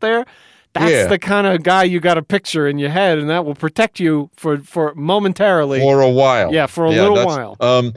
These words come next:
Speaker 2: take a ho-, a holly bush, uh, and import it to Kyrgyzstan, which is, uh, not re-, not a real place.
Speaker 1: Yeah, but you gotta do it anyway.
Speaker 2: But do it.
Speaker 1: Yeah.
Speaker 2: I mean, if you,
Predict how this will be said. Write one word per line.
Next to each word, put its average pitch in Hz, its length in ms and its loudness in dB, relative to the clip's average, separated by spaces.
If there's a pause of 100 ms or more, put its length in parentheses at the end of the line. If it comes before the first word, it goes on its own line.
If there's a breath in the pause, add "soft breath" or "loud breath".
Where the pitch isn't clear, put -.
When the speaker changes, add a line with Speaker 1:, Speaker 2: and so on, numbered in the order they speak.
(480 loud breath)
Speaker 2:
take 240 260 0
a 190 80 -4
ho-, 156 640 0
a 120 120 -2
holly 147 580 0
bush, 87 580 -8 (480)
uh, 98 500 0
and 117 200 -6
import 170 520 0
it 156 200 -6
to 135 160 -10
Kyrgyzstan, 123 1000 -8 (180)
which 98 240 -8
is, 98 200 -8
uh, 87 300 -4 (1120 soft breath)
not 160 320 -2
re-, 170 180 2
not 175 220 0
a 180 60 2
real 180 240 2
place. 135 380 -4
Speaker 1:
Yeah, 180 180 2
but 143 100 -4
you 156 80 -2
gotta 175 180 2
do 180 140 4
it 175 80 4
anyway. 139 320 -2 (260)
Speaker 2:
But 127 220 0
do 180 220 4
it. - 120 -4 (120)
Speaker 1:
Yeah. 185 160 2
Speaker 2:
I - 20 0
mean, 110 140 -2
if 107 120 -6
you, 117 140 -6